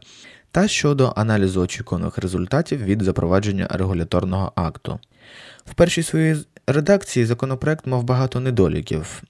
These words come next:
Незрозумілою була вимога про необхідність власника або адміністратора сайту, щодо якого направлена заява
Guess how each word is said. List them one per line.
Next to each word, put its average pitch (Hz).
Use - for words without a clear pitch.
Незрозумілою 131
була 120
вимога 120
про 120
необхідність 104
власника 113
або 92
адміністратора 95
сайту, 156
щодо 92
якого 98
направлена 92
заява 151